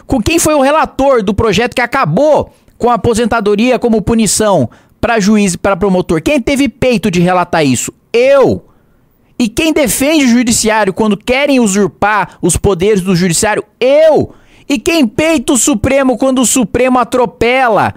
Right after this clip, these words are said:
a, a, a, a, a, o Congresso Nacional ou o Executivo? Mesmo quando isso vai contra o meu próprio eleitorado. Daniel Silveira, vocês se lembram?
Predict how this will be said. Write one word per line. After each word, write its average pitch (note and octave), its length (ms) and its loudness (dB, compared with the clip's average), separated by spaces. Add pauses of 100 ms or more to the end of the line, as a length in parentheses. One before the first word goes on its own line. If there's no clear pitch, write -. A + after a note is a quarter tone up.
(360)
a, D3+ 60 -2
a, E3 220 0
a, - 20 2
a, D3+ 600 0
a, - 60 -2
o F#3 100 0
Congresso A#3 440 0
Nacional A3 540 2
ou A3 100 4
o A3+ 60 2
Executivo? F3+ 880 0 (280)
Mesmo B3+ 580 2
quando C4 280 2
isso B3+ 200 0
vai B3 140 0
contra B3 360 -2
o - 20 2
meu A#3+ 140 2
próprio B3+ 380 -2
eleitorado. F#3 760 0 (160)
Daniel C4+ 400 0
Silveira, C#4+ 640 0 (400)
vocês A3+ 280 -2
se D#4 120 0
lembram? C#4+ 520 0